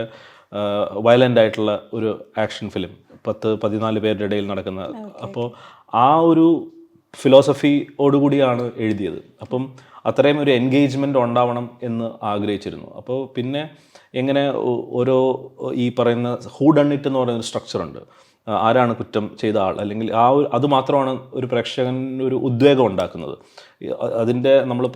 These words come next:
Speaker 1: സിനിമ പറയുന്ന മറ്റ് ഡീപ്പർ ആയിട്ടുള്ള ഫിലോസഫിക്കലോ സോഷ്യൽ ആ-, പൊളിറ്റിക്കലോ ആയിട്ടുള്ള ആസ്പെക്ട്സ് ഒക്കെ അതിന് താഴെ റിഫ്ലക്റ്റ് ചെയ്ത് വരേണ്ട ഒരു കാര്യമാണ്. അത് മുകളിലോട്ട് വെച്ചാൽ സിനിമ പരാജയപ്പെടും. അപ്പോൾ ആ കഥയിൽ ഒരു ഉദ്വേഗം ഉണ്ടാവണം, കഥ പറച്ചിൽ ഒരു രസകരമായിരിക്കണം.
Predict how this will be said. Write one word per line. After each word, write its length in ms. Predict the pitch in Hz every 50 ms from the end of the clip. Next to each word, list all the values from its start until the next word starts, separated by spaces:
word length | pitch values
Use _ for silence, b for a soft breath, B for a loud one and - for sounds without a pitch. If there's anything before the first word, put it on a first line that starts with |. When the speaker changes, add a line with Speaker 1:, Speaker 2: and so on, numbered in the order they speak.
| - - 123
Speaker 1:
സിനിമ 280 | 117 - 127 117 123
പറയുന്ന 480 | 127 127 120 113 120 127 131 131 131 131
മറ്റ് 280 | 123 117 117 120 - 131
ഡീപ്പർ 420 | 127 120 117 120 117 - 127 123
ആയിട്ടുള്ള 340 | 123 120 113 123 120 120 120
ഫിലോസഫിക്കലോ 760 | 113 - 120 117 117 - - 117 - 113 120 117 117 113 107
സോഷ്യൽ 400 | - - 120 113 - 127 117 117
ആ-, 100 | 113 113
പൊളിറ്റിക്കലോ 600 | - - 113 117 - 120 117 110 123 101 123 117
ആയിട്ടുള്ള 220 | 110 104 - 113
ആസ്പെക്ട്സ് 400 | 107 104 - - - 113 - -
ഒക്കെ 200 | 117 - - 117 B B B B B B B B _ _ -
അതിന് 220 | 117 123 135 135 131
താഴെ 260 | 123 120 123 131 135
റിഫ്ലക്റ്റ് 400 | 123 127 123 - 151 139 - -
ചെയ്ത് 180 | - 139 131 127
വരേണ്ട 240 | 123 113 110 113 107
ഒരു 100 | 104 98
കാര്യമാണ്. 280 | 98 92 90 80 -
അത് 120 | - 110 123
മുകളിലോട്ട് 460 | 123 117 123 127 127 135 139 131 143
വെച്ചാൽ 220 | 131 127 143 127
സിനിമ 240 | 123 127 131 123 123
പരാജയപ്പെടും. 520 | 117 117 107 107 98 98 95 - 82 - - B B B B B B B -
അപ്പോൾ 160 | - 123 127
ആ 160 | 127 127 127
കഥയിൽ 720 | 123 127 - 127 117 127 143 151 165 175 185 175 - - - -
ഒരു 120 | 143 139
ഉദ്വേഗം 340 | 147 127 120 - 127 120 110
ഉണ്ടാവണം, 360 | 104 95 92 85 80 80 - - -
കഥ 120 | 110 110 127
പറച്ചിൽ 500 | 123 123 107 - - - 135 131 123 - - _ _ _ _ _ _ _ -
ഒരു 140 | 123 117 120
രസകരമായിരിക്കണം. 800 | 113 117 - - 117 117 117 107 104 92 85 85 - 78 64